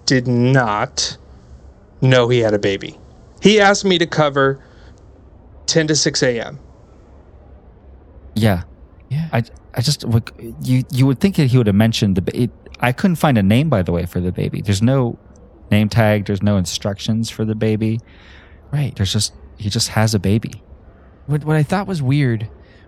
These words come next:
Speaker 3: was when we walked in, the baby was in what would have been the lizard's tank,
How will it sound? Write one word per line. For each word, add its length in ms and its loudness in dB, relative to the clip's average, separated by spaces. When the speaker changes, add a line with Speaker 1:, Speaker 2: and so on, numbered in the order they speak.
Speaker 3:
was 160 -2
when 100 0
we 80 2
walked 440 -2
in, 340 0
the 100 -4
baby 420 -2
was 220 0
in 440 0
what 240 -2
would 280 2
have 300 0
been 400 -4
the 80 -4
lizard's 760 0
tank, 520 -10